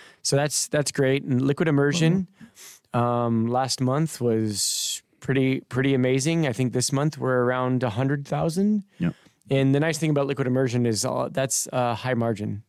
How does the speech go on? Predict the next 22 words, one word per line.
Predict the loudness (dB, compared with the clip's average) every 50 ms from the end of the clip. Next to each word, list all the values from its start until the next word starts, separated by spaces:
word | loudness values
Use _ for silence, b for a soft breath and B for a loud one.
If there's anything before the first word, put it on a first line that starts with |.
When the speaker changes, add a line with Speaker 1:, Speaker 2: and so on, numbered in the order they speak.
| _ -2
Speaker 1:
You | 0 0
know, | 2
Speaker 2:
Yeah. | 0
Speaker 1:
that's | -2 -4 -4
good | -2 -2 0
margin | 0 0 0 0 -2 -2
stuff. | -2 -2 -2 -2 -2 -2 -2 -4 -10 b b b b b b b b b
Uh, | -2 0 0 2
the | 2
miner | 2 2 2 2 0 0
sales, | 0 0 2 2 2 2 2 0 -2 -4
keep | -4 -4 -2 0
in | 2
mind, | 2 2 2 0 0 2 2 2
the | 2
margin's | 2 2 0 0 0 0 0 0 0
about | 0 -2 -2 -2 -2
ten | -4 -2 -2 0
percent. | 0 0 0 0 0 0 -2 -2 -6
So | -6 -6 -2 0 0 0 2
we | 0 0 0
do, | 0 0 2 2 2 2 0 -2